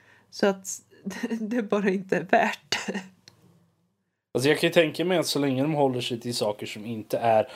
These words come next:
Speaker 2: "Okej, köp det här vapnet, det är tiotusen gånger bättre
Speaker 1: Mm.
Speaker 2: än något du kan skaffa liksom gratis."
Speaker 1: Mm.
Speaker 2: Utan att, eh, ehm, utan att spendera tjugo, fyrtio, femtio,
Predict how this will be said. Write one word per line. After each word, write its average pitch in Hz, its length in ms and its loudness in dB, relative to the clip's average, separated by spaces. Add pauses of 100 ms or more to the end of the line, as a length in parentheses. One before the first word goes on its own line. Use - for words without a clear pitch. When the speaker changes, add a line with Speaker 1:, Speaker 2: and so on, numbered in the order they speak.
(100)
Speaker 2:
"Okej, 143 260 2
köp 156 260 4
det 147 100 4
här 135 80 2
vapnet, 139 440 2
det 135 60 -2
är 127 40 -2
tiotusen 160 920 0
gånger 127 200 -2
bättre 233 420 4
Speaker 1:
Mm. 104 100 -4 (240)
Speaker 2:
än 120 160 0
något 120 300 2
du 120 100 -2
kan 117 320 0
skaffa - 480 0
liksom 110 340 -4
gratis." 127 580 0
Speaker 1:
Mm. 208 200 2 (120)
Speaker 2:
Utan 120 380 2
att, - 280 -4
eh, 113 160 4 (720)
ehm, 117 380 2 (560)
utan 131 280 4
att 123 120 4
spendera 147 720 4
tjugo, 117 760 -4
fyrtio, 113 580 -4
femtio, 117 500 -2